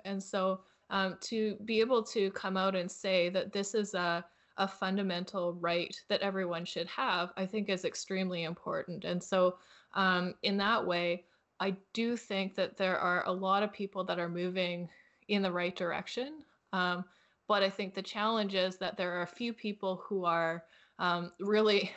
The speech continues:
<laughs> sort of nipping at, nipping at our heels and, and challenging,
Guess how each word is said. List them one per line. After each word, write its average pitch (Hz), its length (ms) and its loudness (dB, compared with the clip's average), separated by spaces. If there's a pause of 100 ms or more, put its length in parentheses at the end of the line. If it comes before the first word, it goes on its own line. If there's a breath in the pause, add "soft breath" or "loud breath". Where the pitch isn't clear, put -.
<laughs> - 120 -20
sort 190 280 0
of 180 160 -2 (400 loud breath)
nipping 220 420 2
at, 196 380 0
nipping 233 340 0
at 214 140 2
our 190 120 2
heels 190 580 -4
and, 175 280 -8
and 180 320 -6
challenging, 185 880 -4